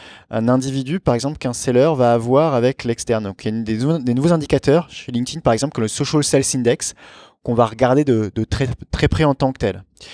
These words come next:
Euh, c'est, euh, quelques ordres de grandeur d'un point de vue digital, mais il y a aussi, euh, toute la partie, euh, événementielle. Et donc, on gère au côté digital le, le, les activités événementielles pour la bonne et simple raison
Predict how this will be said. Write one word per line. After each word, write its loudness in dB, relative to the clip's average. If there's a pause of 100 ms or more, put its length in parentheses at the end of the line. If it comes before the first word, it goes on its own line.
(1080)
Euh, 2
c'est, 2
euh, 4 (300)
quelques 0
ordres 2
de 4
grandeur 2
d'un 2
point -2
de -4
vue -8
digital, -2
mais -4
il 0
y 2
a 2
aussi, -4
euh, -4
toute -14
la -2
partie, -6
euh, 2 (120)
événementielle. 0 (400)
Et -4
donc, -4
on -4
gère 4
au 4
côté -2
digital 0
le, 0
le, -8 (720)
les -8
activités -4
événementielles 0
pour 2
la 4
bonne 2
et -2
simple -2
raison 4